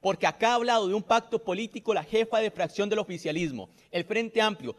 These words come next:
ni participó de ese acuerdo, porque así expresamente lo dijimos, de frente a ustedes y de frente a la ciudadanía.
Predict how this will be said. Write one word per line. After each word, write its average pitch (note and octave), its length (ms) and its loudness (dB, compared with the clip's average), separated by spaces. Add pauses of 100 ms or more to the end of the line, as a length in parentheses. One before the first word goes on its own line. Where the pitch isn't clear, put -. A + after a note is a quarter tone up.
(120)
ni F3 140 -4
participó F3+ 640 2
de G3+ 60 4
ese G3 120 -2
acuerdo, A3 420 2 (520)
porque - 260 -2
así - 140 -2
expresamente A3 640 0
lo G#3+ 100 4
dijimos, F#3+ 500 -4 (300)
de E3 160 2
frente A#3+ 320 -2
a - 20 0
ustedes C4+ 500 4 (800)
y F#3 100 -6
de F#3+ 100 2
frente A3+ 300 0
a A#3+ 40 2
la A#3 80 4
ciudadanía. A3 540 0